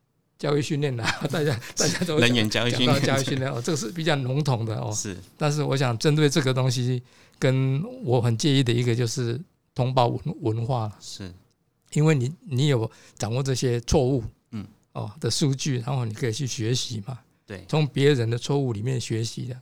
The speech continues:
Speaker 2: 是。
Speaker 1: 那讲到这个错误，我想国内已经有很多案例了啦。
Speaker 2: 对。
Speaker 1: 我，我们今天是没有太多时间再去讲这些，呃，别人的错误，但是从文献或者从这些，甚至于，啊，报章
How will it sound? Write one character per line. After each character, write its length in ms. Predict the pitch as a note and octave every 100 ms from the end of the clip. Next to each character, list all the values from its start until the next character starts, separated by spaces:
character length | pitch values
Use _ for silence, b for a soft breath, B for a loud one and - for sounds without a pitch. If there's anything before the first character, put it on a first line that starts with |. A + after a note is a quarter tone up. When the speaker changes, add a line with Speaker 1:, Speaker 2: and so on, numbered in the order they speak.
| _ -
Speaker 2:
是。 220 | G2+ F2+ -
Speaker 1:
那 100 | D#3
讲 180 | C#3 C3+
到 80 | D3+
这 100 | D#3
个 80 | C#3+
错 220 | E3 D3+
误， 80 | C3
我 60 | C3
想 220 | A#2+ A2
国 180 | B2 C3
内 140 | D#3
已 60 | A#2+
经 160 | C3+
有 260 | C3+ A2+ A#2+ F#4
很 180 | - A2+
多 100 | B2+
案 260 | C#3+ C#3 C3+
例 120 | C3
了 140 | A2+
啦。 220 | G#2 G#2 - _ _
Speaker 2:
对。 180 | G2+ F2+
Speaker 1:
我， 80 | G#2
我 160 | - A2+
们 100 | B2+
今 160 | D3+
天 140 | C#3 C3+
是 100 | D#3
没 200 | A#2+ D3
有 120 | B2
太 220 | - D#3
多 140 | B2 B2+
时 180 | - A#2+
间 160 | B2+
再 100 | B2+
去 140 | A#2 C#3
讲 200 | A#2+ A2+
这 120 | A#2+
些， 260 | B2 A#2+ B2+ B B B B
呃， 160 | G2+ G2
别 200 | A#2+ D3
人 180 | A#2 G#2+
的 60 |
错 180 | - C3+
误， 100 | A#2
但 160 | C#3 D3
是 160 | D#3+ - -
从 480 | - B2+ C#3+ D#3 E3+ b b -
文 200 | C3 D3+
献 260 | - D#3+ C3
或 100 | C3+
者 80 | A#2+
从 220 | A#2 B2
这 100 | C3
些， 300 | B2 C3 C3+ - -
甚 160 | - C#3+
至 140 | D3
于， 160 | B2 B2 b b b -
啊， 80 |
报 240 | B2 D3+ C3+
章 300 | C3 B2+